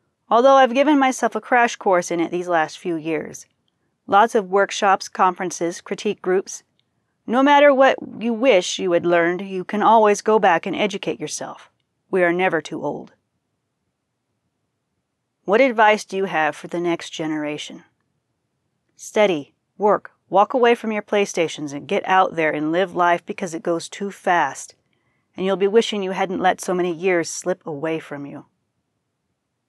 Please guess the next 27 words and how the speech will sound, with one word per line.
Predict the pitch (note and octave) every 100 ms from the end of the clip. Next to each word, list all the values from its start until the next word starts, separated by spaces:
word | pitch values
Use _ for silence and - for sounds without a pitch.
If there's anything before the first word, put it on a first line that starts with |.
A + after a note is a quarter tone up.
| _ _ _ _ _ _ _ _ _ _ _ -
What | A#3 B3+
advice | G#3 G3+ G3 G3+
do | -
you | G#3+
have | F#3+ F3+ F3
for | E3+
your | E3+ E3+
age | A3+ C4+ -
peers | - E3+ D3 -
that | E3
may | F3+ F#3
also | G3 A#3 -
want | G3 F3+
to | -
take | - F3
part | - F#3 E3+
in | E3
the | D3+
publishing | F3 E3 D#3 D3+
industry? | D3+ D3+ - - D3+ _ _ _ -
And | E3+
specifically | - G3+ B3 A3 G3+ F#3
with | D#3+ D#3
your | E3+
area | F3 F#3 E3+ D#3 D3+
within | D3+ F3+
it. | E3